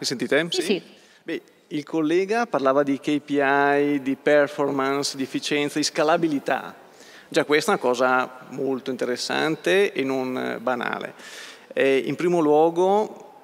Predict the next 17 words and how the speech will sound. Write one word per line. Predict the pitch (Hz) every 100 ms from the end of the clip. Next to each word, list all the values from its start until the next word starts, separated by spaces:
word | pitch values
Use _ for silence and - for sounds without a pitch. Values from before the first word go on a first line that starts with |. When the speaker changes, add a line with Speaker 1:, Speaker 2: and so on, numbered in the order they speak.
| - _ _ -
Speaker 1:
un, | 147 131 107
un | 139
argomento | 123 127 127 135 123 127
che, | - 120 117 113 - - - -
come | 120 113
dire, | 117 117 110 -
è | 107 -
difficilmente | 226 254 - 175 - 151 139 139 131 151 160 147
accettato | 127 - 127 127 127
da | 123
tanti | 123 127 135 135
colleghi, | 143 135 131 135
quello | 123 120 117
del | 117 113 113 -
mercato | 123 120 - 107 123
legale. | 107 101 -
Mercato | 110 135 139 - 120 120 - 127